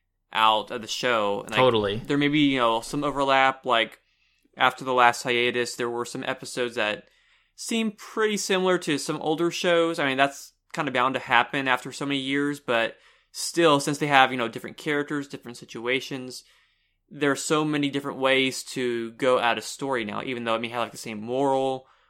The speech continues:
Speaker 1: or may the same, a few of the same characters, but they're able to do so many different ways to show a lesson or show a
Speaker 2: Yeah.
Speaker 1: story.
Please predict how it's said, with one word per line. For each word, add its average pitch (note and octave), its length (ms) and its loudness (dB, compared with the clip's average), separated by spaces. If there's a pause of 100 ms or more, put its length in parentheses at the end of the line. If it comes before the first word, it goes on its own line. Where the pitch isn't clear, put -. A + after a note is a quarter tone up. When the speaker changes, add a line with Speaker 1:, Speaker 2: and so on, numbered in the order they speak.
(100)
Speaker 1:
or - 140 -8
may A#2+ 120 -4
the A2+ 100 -6
same, A2 640 -6 (200)
a C#3 40 -8
few C3+ 160 -4
of - 40 -6
the A#2 40 -10
same G#2+ 180 -8
characters, C#3 680 -4
but A2+ 400 -2 (580)
they're B2+ 160 -8
able C3 240 -2
to B2+ 120 -8
do C3 320 -6
so B2+ 220 -6
many A#2+ 160 -6
different A#2+ 280 -8
ways A#2+ 640 -4 (640)
to A#2 220 -6
show C3+ 320 2
a - 20 2
lesson A2+ 500 -2
or G#2 180 -8
show A#2 240 -6
a - 20 -8
Speaker 2:
Yeah. A2+ 160 -4
Speaker 1:
story. A#2 340 -8